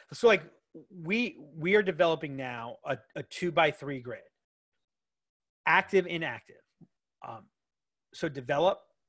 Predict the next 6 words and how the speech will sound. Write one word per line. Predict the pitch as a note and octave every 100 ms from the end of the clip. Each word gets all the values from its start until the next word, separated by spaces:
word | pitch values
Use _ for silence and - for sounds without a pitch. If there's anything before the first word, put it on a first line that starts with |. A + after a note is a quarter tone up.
| _ _ _ -
engage, | D3 B2+ D3+ D3+ C#3
advance. | B2+ C3 C3+ C4 - - _ _ _ _ _ _ _ _ -
Develop | D#3+ E3+ G3 G#3
has | G#3 E3+ D#3 C#3+ -
active, | D#3+ E3+ - E3
inactive, | D3+ D3+ C3+ G#2+ _ -